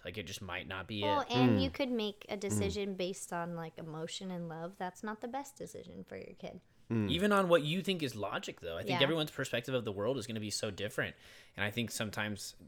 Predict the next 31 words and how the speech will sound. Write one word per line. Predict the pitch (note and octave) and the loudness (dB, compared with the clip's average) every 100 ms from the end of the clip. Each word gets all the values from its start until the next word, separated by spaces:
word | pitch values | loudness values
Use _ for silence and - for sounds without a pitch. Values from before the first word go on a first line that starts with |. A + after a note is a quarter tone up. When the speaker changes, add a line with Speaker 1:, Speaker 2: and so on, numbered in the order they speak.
| - | -6
Speaker 1:
I | A#2+ D3+ | -4 -2
mean, | E3 | -2
you | E3+ | -2
have | D#3 G#3+ E3 | 0 -2 0
genetic | G#2 G2 F#2+ F2 - | -2 0 2 0 -2
makeup | F2+ F#2 F2+ E2 | -4 -2 0 -2
that's | F2 E2 | -4 -6
very | - D#2+ | -6 -6
similar. | - - G#2 D2+ D#2 - A3+ | -4 -2 -2 -4 -6 -6 -6
Speaker 2:
Mm-hmm. | A#3+ G3 | -4 -4
Speaker 1:
So | G#3+ G2+ | -2 -2
I | |
think | G2 A2 | 0 0
it, | F#2+ E2 - | 0 -4 -10
you | A2 G#2 A#2+ | -12 -4 -2
could | A2 - D#3+ A#2 | 0 4 4 2
find | - - G#2 G#2+ F#2+ | -6 -4 -2 -2 -2
that | F#2+ F2+ | -2 0
middle | F#2+ F#2+ | 0 0
ground | G2+ F#2+ G#2 | 0 -2 0
and | G2+ | 0
that | G2 F2+ | -2 -4
balance | F2+ F2 G#2 A2 | -4 -4 -4 -4
such | - F2 | -4 -6
that | F2 | -6
you | F#2 | -8
could | - F2 F2 - | -8 -10 -12 -8
work | G#2+ G2 | -6 -6
together | - F#2 F2+ F#2 | -6 -4 -4 -4
and | F2 | -8
compromise. | - G2+ G#2 A#2+ C#3+ | -10 -8 -2 0 0